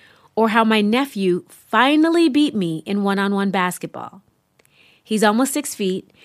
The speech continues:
and I knew it would happen one day, but it's been amazing to watch his skills progress and his love of the sport rival mine. Adopting a word and changing my perspective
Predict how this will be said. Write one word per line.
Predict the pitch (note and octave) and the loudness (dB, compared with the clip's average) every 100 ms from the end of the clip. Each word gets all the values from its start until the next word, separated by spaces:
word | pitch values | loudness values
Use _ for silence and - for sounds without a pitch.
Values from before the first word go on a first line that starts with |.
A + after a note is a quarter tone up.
| _ _ | _ _
and | G3+ | -4
I | G3 | 0
knew | G3 G3+ A#3 C4 | 2 4 4 4
it | A3 | 2
would | C4 | 0
happen | C4 C4 A3 F#3 | 2 0 0 -4
one | E3 | -4
day, | D#3 F#2+ - _ _ _ _ _ _ | -6 -10 -16 _ _ _ _ _ _
but | - G3+ | -2 -2
it's | G3+ | 0
been | G#3+ | -2
amazing | F#3+ G3+ G#3 A3+ A#3+ C4+ C#4 | 0 0 2 0 0 0 -2
to | C4+ G3+ | -2 0
watch | G3 G3+ | 0 0
his | F#3+ - | -4 -6
skills | - A3 A3+ A#3+ | -6 -2 0 0
progress | - C#4+ G#3+ E3+ F3 - - _ _ - | -4 -6 -2 -2 -4 -8 -18 _ _ -6
and | G3+ | -2
his | G3+ F3 | 0 0
love | F#3+ F#3 G#3 | 0 2 2
of | A3 G#3+ | 0 -2
the | B3 | -4
sport | - F#3 F3 - _ _ | -4 -2 -4 -6 _ _
rival | F3+ E3+ D#3+ D#3+ | -2 -2 -2 -4
mine. | D#3 D#3 - - _ _ _ _ _ _ _ | -6 -8 -14 -20 _ _ _ _ _ _ _
Adopting | G#3+ G#3+ A3 A3+ D4+ | -2 2 2 2 0
a | C#4 | 0
word | G3+ F#3 F3+ F3 - | 2 0 0 -4 -4
and | G3 | -4
changing | - A3 A3+ | 0 0 0
my | B3+ A3+ | 0 -2
perspective | G3+ - G3 F3 - D#3 E3 | -4 -6 -2 -4 -4 -12 -12